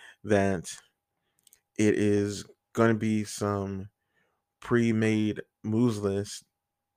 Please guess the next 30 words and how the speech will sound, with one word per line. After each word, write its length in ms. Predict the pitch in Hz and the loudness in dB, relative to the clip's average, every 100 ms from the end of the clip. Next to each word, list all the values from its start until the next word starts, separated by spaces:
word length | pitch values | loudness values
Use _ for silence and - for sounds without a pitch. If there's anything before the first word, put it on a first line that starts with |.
| - | -20
for 340 | - - 104 101 | -10 -2 0 0
people 260 | 113 101 104 | -2 -4 0
that 200 | 98 98 | 0 0
were 120 | 98 | -2
released, 440 | 98 98 98 - | -4 -4 -6 -4
like 160 | 104 95 | -4 -4
Jeff 260 | - 101 | -2 -2
Hardy, 600 | - 107 101 101 101 101 - - - _ _ - - _ - | -2 0 0 0 -2 -6 -8 -20 -20 _ _ -20 -20 _ -4
um, 580 | 98 95 95 95 95 - _ _ _ | -2 -2 -4 -8 -12 -18 _ _ _
Braun 260 | - 98 98 | 0 2 0
Strowman, 800 | - - 101 101 101 101 98 98 | -4 -2 0 0 -2 -2 -4 -4
and 100 | 98 | -4
all 200 | 95 92 | -4 -6
them. 400 | 98 101 107 110 _ _ _ _ _ _ _ _ | -10 -10 -14 -18 _ _ _ _ _ _ _ _
Probably 280 | 104 110 120 | 2 4 4
even 160 | 107 | 0
Bray 160 | 107 110 | 2 2
Wyatt. 440 | 107 113 104 101 - _ _ _ _ _ _ _ _ _ _ _ _ _ _ | 2 0 -2 -10 -16 _ _ _ _ _ _ _ _ _ _ _ _ _ _
So 200 | - 98 95 | -12 -8 -6
I'm 60 | |
gonna 100 | 113 | -2
be 80 | 117 | 0
on 120 | 110 | 0
the 60 | 107 | 0
lookout 300 | 107 107 104 | 0 0 0
for 80 | 104 | 0
that. 200 | 107 104 | 2 0
I'm 120 | 107 | 0
gonna 180 | 107 104 | -2 -2
try, 240 | 107 101 | -2 -4